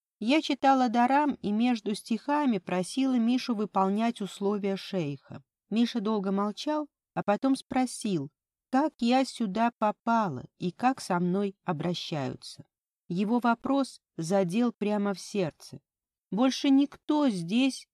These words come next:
не проявлял сочувствия и не считал, что я нахожусь в Хамсуше по большой несправедливости. Когда же я снова повторила предложение Мусы Заиддина,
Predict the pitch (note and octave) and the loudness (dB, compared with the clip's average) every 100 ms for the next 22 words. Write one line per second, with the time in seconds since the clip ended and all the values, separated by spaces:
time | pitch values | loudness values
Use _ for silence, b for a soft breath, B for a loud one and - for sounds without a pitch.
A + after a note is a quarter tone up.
0 | - A3+ - C4 C4 B3+ C4 F#3+ - E3+ | -2 0 2 2 4 4 4 2 0 -6
1 | E3+ - D#3 - - G#2 D#3 _ _ _ | -4 -4 -4 -6 -12 -12 -12 _ _ _
2 | _ E3 G3 G#3+ G#3 - A#3+ - C#4 A#3+ | _ -2 0 0 -2 -4 -4 0 2 2
3 | - D#3+ D#3+ G3 G3+ F3 F3 E3+ E3+ G#3 | 0 -4 0 0 0 -2 -2 -2 -2 -4
4 | - _ - - F#3+ - G3+ F#3+ - C4 | -6 _ -6 0 0 0 -4 -4 -2 0
5 | C4+ _ G3+ G3 G#3+ - B3+ A#3 A3+ - | 0 _ 0 2 2 0 0 2 0 -2
6 | A3 G#3 G3+ F#3 C3+ C3 - - - _ | -4 -4 -2 -2 -2 -6 -10 -18 -18 _
7 | _ _ F#3 F3+ A3+ A3+ A#3 B3 - C#4+ | _ _ 0 2 0 2 2 0 2 2
8 | D4 G3+ F3 - F3 F#3 F#3 D#3+ F3 E3+ | 2 -2 -4 -2 0 2 2 0 -2 0
9 | F3 F3 F3+ E3 E3 F3 - F#3 E3+ - | 0 0 0 0 0 -2 -2 -2 -2 -2
10 | E3+ E3 G3 F#3 F3 B3+ C#4+ E3+ D3 | -4 -2 -2 -2 -4 -2 0 -2 -6